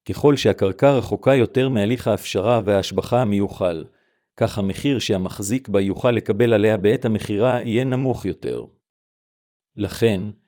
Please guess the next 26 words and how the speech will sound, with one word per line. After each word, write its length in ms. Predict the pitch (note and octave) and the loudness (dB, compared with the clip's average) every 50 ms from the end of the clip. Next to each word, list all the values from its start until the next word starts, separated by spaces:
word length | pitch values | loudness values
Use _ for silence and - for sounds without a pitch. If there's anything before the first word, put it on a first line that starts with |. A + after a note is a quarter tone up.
| _ _ _ - | _ _ _ -4
אם 140 | A2+ A2+ A2 | 0 0 0
אתם 260 | G#2+ - - B2+ C3+ | 0 2 0 2 2
מזהים 420 | B2+ G2 F2+ G2+ G2 A2+ B2 B2 | 2 0 0 0 2 2 0 0
קניית 400 | G#2+ - G2+ G2 G#2+ B2+ C3+ - | -2 -2 -2 0 0 0 -2 -2
מגרש 460 | G#2+ G#2 G2 G#2 A2+ B2+ C3+ - - A#2 | -2 -2 0 2 2 2 2 0 -2 -2
לבנייה 420 | G#2+ F#2+ F#2 G2 G#2 A2 B2+ C#3 | -4 -2 -2 -2 0 0 2 0
במחיר 440 | A#2 A2 G#2 G#2 G2 - C3+ A2+ G2+ | 2 0 0 -2 0 -2 -2 -2 0
זול 220 | F#2+ A2 C3 C#3 | 2 4 4 4
משמעותית 680 | C#3 C3 A#2+ - G#2+ G#2 G2 F#2 F#2 - C#3 D3 - - | 4 0 -4 -2 -2 0 0 -2 -2 -2 -4 -4 -2 -2
ממחיר 440 | A#2 G#2+ G2+ G2+ - - B2 A2+ G#2 | 0 0 0 0 -2 -2 -2 -2 -2
השוק, 520 | G2+ - - E2 D#2 - - _ - _ _ _ _ _ _ _ _ - | -2 -2 -4 -4 -6 -8 -10 _ -20 _ _ _ _ _ _ _ _ -8
קיים 320 | - G2 G2+ G#2+ A2 G#2 | -4 -2 -2 0 -2 -2
סיכוי 380 | - - G#2+ - - B2+ B2+ A2 | -4 -6 -6 -4 0 0 0 0
סביר 480 | - - G2+ F2+ F#2+ A#2+ A#2 A2+ G#2 | 0 -2 -2 -2 0 0 0 0 0
כי 160 | - - G#2+ | -2 0 0
הקרקע 400 | G#2 G#2 - G2+ F#2+ - - B2 | 0 2 2 0 0 2 2 2
המדוברת 600 | A2+ G2+ G2+ F#2 G2+ G2 F#2+ B2+ C#3 C3 B2 B2+ | 2 2 0 0 0 2 4 4 4 4 0 -2
רחוקה 480 | A2 G2 - - G2+ - - C3+ C3+ C#3 | -4 -6 -4 -4 -6 0 2 2 2 2
מאוד 360 | C#3 C#3 A#2 C#3 C#3 C3+ G#2 | 0 -4 -4 -4 -4 -2 0
מהליך 360 | G2+ G2+ G2+ G2+ B2 A#2+ - | 0 0 0 0 -2 -2 0
ההפשרה 480 | A2 G#2 - - - - G2 G#2+ B2 C3+ | -2 -2 -2 -2 -4 -2 -2 0 0 0
ממגוון 540 | B2+ A#2+ A2+ A2 G#2 G#2 G2+ A2+ C#3 C#3+ C3+ | 0 0 0 0 0 -2 0 0 0 0 0
רחב 400 | A2 G2+ - - - C#3+ C3 G#2+ G2+ | -2 -2 -2 0 0 0 0 0 -2
של 200 | - - G#2+ G2+ | -4 -2 -2 -2
גורמים 420 | G2 G#2+ G2+ G2+ A#2 B2 A#2 A2 | 0 -2 -2 0 0 -2 -2 -4
שונים. 460 | - - G#2 F2 F2 E2 B1 A1+ A1+ | -4 -4 -4 -4 -4 -6 -10 -12 -16